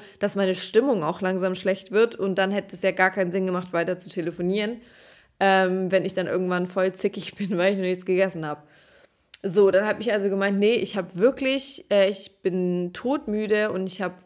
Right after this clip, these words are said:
wirklich Hunger und so, wir müssen jetzt auflegen. Und das hab ich sogar noch nett gesagt.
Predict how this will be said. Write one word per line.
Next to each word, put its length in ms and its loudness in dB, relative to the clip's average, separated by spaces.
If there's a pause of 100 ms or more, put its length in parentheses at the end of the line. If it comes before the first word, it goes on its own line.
(100)
wirklich 460 2
Hunger 420 0
und 300 -2
so, 480 -6
wir 80 -2
müssen 180 -8
jetzt 160 -8
auflegen. 480 -6 (320)
Und 140 0
das 80 0
hab 120 2
ich 100 -2
sogar 200 4
noch 140 -2
nett 240 -6
gesagt. 420 -8